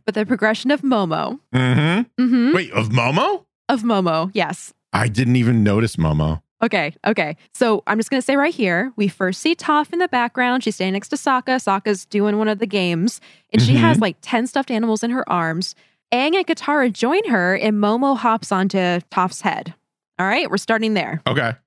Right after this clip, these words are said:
Speaker 2: hold on. I'm getting to that page. I didn't even see Momo, if I'm being completely honest with you.
Speaker 1: Oh, I'm so excited to talk about this then.
Speaker 2: Oh, jeez. Okay. Oh my God, there he is!
Speaker 1: Yep, so he's sitting on Toph's head
Speaker 2: He's sitting
Speaker 1: watching
Speaker 2: on Toph's
Speaker 1: Sokka.
Speaker 2: head, on top of a, is that a,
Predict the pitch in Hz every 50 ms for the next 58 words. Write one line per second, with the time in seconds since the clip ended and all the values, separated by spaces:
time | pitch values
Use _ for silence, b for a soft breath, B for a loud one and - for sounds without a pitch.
0 | - - 104 104 98 85 80 78 73 - _ _ _ _ _ - 127 131 117 -
1 | 160 139 143 127 127 123 143 123 - - 123 110 95 82 76 69 - - _ _
2 | - 110 117 98 92 - 139 117 117 123 123 110 107 104 87 - - 92 87 80
3 | 76 76 73 71 71 - - 87 87 82 87 82 87 92 - 110 110 98 104 98
4 | 98 90 92 90 82 80 80 78 78 73 - 82 80 71 71 73 71 67 - _
5 | - - 214 196 190 180 170 - 196 190 185 - - 196 196 190 180 196 - 240
6 | 262 320 269 240 185 160 185 - - 175 156 156 165 175 - - 85 92 95 90
7 | 90 90 92 90 - - 76 76 76 78 78 67 - - - _ - - - -
8 | - 64 - _ _ _ _ _ _ _ _ _ - 339 359 381 415 415 403 403
9 | 415 403 403 403 415 415 415 415 415 427 415 415 415 403 392 - _ _ _ -
10 | 311 302 320 - - - 403 370 330 311 - 285 277 277 269 240 277 - - 339
11 | 427 - - - 339 330 330 349 311 269 233 220 202 233 247 214 - 302 269 254
12 | 262 262 262 269 302 233 202 175 170 170 175 185 - - - - 139 151 143 131
13 | 156 147 156 160 180 156 165 160 151 135 - _ - - 123 107 - 147 175 202
14 | 180 -